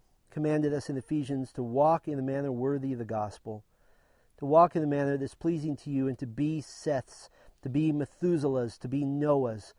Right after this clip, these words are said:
to be proclaimers of righteousness, the preachers of the gospel to those in our sphere of influence, to do so with boldness, to live a life that's pleasing, to speak the gospel,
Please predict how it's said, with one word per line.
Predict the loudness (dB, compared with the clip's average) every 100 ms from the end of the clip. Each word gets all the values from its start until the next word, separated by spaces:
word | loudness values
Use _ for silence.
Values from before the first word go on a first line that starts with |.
| _ _ _ -8
to | 0
be | 4 4 2 -2
proclaimers | -4 -4 2 4 4 2 0
of | 0
righteousness, | 2 0 -2 -8 -8 -10 -10
the | -12
preachers | -2 0 0 -2 -4
of | -4
the |
gospel | 2 4 4 0 -2 -2 -8 _ -20 _ _ _ -4
to |
those | 4 6 6 4
in |
our | 2 0
sphere | -2 -2 0
of | 0
influence, | -2 -4 -8 -8
to | -6 -2
do | 0
so | 0 0
with | 0 2
boldness, | 2 2 0 -8 -14 -20 -20 _ -2
to | 2
live | 8 10 10
a |
life | 8 6 2 -2
that's | -10
pleasing, | -6 -4 -4 -4 -6 -8 -14 _ -8
to | -8
speak | -8 -2 -2 0
the | -2
gospel, | 2 2 0 -4 -6